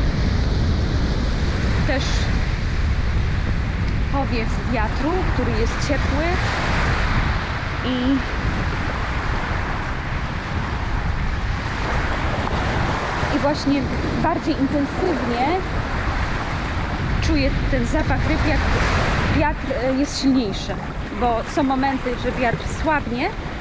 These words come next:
A teraz skup uwagę na smaku. Co czujesz w swojej buzi?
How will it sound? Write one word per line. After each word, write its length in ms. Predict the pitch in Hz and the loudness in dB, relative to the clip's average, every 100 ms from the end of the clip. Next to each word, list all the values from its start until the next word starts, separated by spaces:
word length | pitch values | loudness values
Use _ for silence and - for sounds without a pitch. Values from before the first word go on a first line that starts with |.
| - - - - - - - - - | -8 -8 -8 -8 -8 -6 -6 -6 -2
A 40 | |
teraz 260 | 247 381 427 - | 0 2 0 0
skup 160 | - 320 - | -2 -2 0
uwagę 360 | 254 262 254 254 | 0 0 0 0
na 140 | 254 - | -2 -2
smaku. 440 | 269 247 240 - - 175 - - - - - - - - - - - - - | -2 0 -2 -6 -6 -6 -8 -12 -12 -14 -14 -14 -12 -10 -10 -12 -10 -4 0
Co 300 | 302 302 330 311 - - - | 2 2 0 -4 -10 -12 -12
czujesz 600 | - 285 269 254 269 - - | -2 0 2 0 -2 -6 -10
w 40 | |
swojej 380 | - - 240 240 | -8 -2 0 0
buzi? 540 | 233 262 294 - 240 | -2 2 2 0 -4